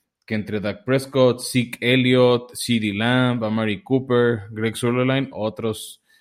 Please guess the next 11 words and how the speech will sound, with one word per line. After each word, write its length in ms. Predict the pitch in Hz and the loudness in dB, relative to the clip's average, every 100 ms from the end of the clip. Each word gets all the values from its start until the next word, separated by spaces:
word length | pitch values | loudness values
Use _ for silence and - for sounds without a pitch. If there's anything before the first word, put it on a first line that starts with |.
| _ | _
son 200 | - 120 | -2 2
varios 240 | 127 131 120 | 6 6 4
nombres 300 | 123 120 - | 0 -2 -4
que 100 | 107 | -4
van 140 | 110 | -2
a 100 | 107 | -2
poder 200 | 110 107 | -4 -6
tener 240 | 107 104 | -6 -6
en 60 | 98 | -6
la 60 | 92 | -4
banca. 480 | 110 123 135 147 | -4 0 0 -2